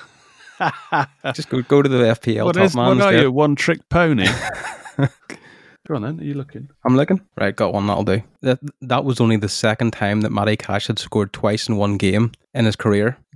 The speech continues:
Speaker 2: And do you know when the last time was?
Speaker 1: Against Villa?
Speaker 2: Yep, the five each against Nottingham Forest.
Speaker 1: Oh. Probably, uh, no surprise. Who is the, uh, fancy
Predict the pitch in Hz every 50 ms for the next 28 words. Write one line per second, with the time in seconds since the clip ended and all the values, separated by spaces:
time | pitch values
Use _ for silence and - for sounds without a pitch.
0 | - - 110 117 107 104 101 110 110 107 104 101 95 95 107 - - - 123 123
1 | 123 123 131 - - - _ _ - - 107 123 117 104 - - - 127 131 139
2 | 147 156 156 - _ _ _ _ _ _ - - 101 92 - - _ _ - 123
3 | 110 - 98 95 107 107 101 98 - - - - _ _ _ - 107 101 104 104
4 | - 110 101 101 101 101 98 - - 104 107 - - - - _ _ _ - -
5 | - 76 73 76 80 85 90 95 98 104 104 101 101 101 98 98 95 87 82 80
6 | 85 82 - - 92 127 120 117 120 120 120 120 120 120 120 120 123 123 123 120
7 | 113 - 120 - - 139 139 131 117 104 - - 123 131 135 127 123 107 - -
8 | - 117 110 107 107 107 104 107 - - _ _ - - 214 - - 113 104 -
9 | - - 110 101 104 -